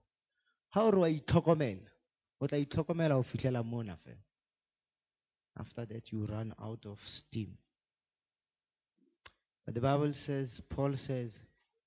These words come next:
"I don't want you to be ignorant of the things we suffered when we were in Asia." He says, "We despaired even of life." He says, "We were pressed beyond measure."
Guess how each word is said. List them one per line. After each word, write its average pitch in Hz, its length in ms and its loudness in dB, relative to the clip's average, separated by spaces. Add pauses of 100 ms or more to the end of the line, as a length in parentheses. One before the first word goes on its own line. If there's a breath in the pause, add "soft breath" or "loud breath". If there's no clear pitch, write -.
(1300)
"I 139 80 0
don't 165 180 6
want 160 240 0
you 156 80 -2
to 151 160 -4
be 147 240 -4
ignorant 131 840 -4
of 117 180 -10
the 117 120 -6
things 127 400 -10
we 113 120 -10
suffered 110 500 -10
when 113 220 -8
we 113 140 -8
were 107 200 -10
in 95 200 -12
Asia." - 320 -14 (1300)
He 107 60 -10
says, 110 320 -6
"We 110 240 -6
despaired 120 720 -4 (160)
even 110 300 -6
of 107 280 0 (720)
life." - 560 -14 (1500)
He - 60 -10
says, 127 160 0
"We 127 140 0
were 123 140 2
pressed - 960 -6
beyond 113 480 0
measure." 104 480 -10